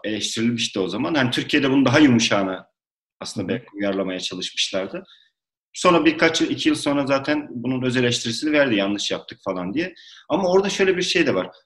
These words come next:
Speaker 1: Türkiye'de, yani başında anlattığım gibi, iki bin bir krizinin zaten içindeyken aslında krizden çıkış için bir hazırlıklar başlamıştı. Yani T M S F'nin el koyması sadece bir banka el koyma değil, aynı zamanda finansal yapıyı
Speaker 2: Hı hı.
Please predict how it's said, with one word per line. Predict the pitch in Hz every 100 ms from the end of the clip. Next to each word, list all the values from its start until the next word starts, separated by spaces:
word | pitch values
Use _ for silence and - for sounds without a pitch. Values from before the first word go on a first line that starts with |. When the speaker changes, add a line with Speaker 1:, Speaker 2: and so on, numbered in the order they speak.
| _ -
Speaker 1:
Türkiye'de, | 175 175 170 156 117 - _ _ _ - 120 - -
yani | 113 107
başında | 117 - 127 127 -
anlattığım | 113 117 117 123 117
gibi, | 101 - - _ _ _ _
iki | 120 117 135
bin | 151
bir | 165 175 -
krizinin | 147 139 127 139 139 151 156
zaten | 123 120 135 -
içindeyken | 117 - 131 156 196 190 110
aslında | 107 - - 117 165
krizden | 135 131 123 147
çıkış | 147 - - -
için | - 147
bir | 143 143 -
hazırlıklar | 117 120 123 123 156 127
başlamıştı. | 123 - 127 120 -
Yani | 98 110 101 - -
T | 110
M | 120
S | 120 127
F'nin | 139 135 139
el | 131 147
koyması | 147 131 123 123 -
sadece | - 131 127 123 123 120 _ _ _ _ _ _
bir | 120 110
banka | 131 131 143
el | 131
koyma | 127 127 120 120
değil, | 165
aynı | 131 127
zamanda | 131 147 160
finansal | - 117 123 - 160 165 151 _ _ _ _ _
yapıyı | 101 120 117 131 196
Speaker 2:
Hı |
hı. | 156